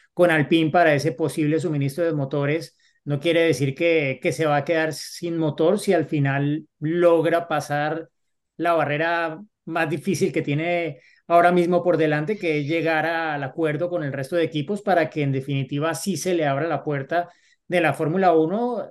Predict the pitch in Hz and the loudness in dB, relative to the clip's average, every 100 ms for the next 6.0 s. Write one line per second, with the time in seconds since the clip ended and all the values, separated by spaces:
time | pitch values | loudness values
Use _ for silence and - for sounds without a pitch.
0 | - 180 170 147 165 151 156 151 175 156 | -16 -10 -4 2 4 4 2 2 2 0
1 | 139 151 147 160 156 131 123 139 131 156 | 2 2 2 2 0 -2 -2 -4 -2 -2
2 | 147 143 - _ _ _ 165 147 151 151 | -2 -4 -10 _ _ _ -2 0 2 0
3 | 131 123 120 143 202 - - _ 139 127 | -2 -10 -8 -8 -10 -14 -20 _ -12 -10
4 | 127 123 120 120 127 _ _ _ _ _ | -10 -12 -14 -16 -20 _ _ _ _ _
5 | _ - 160 170 175 180 160 139 123 - | _ 2 6 6 6 4 4 4 0 -6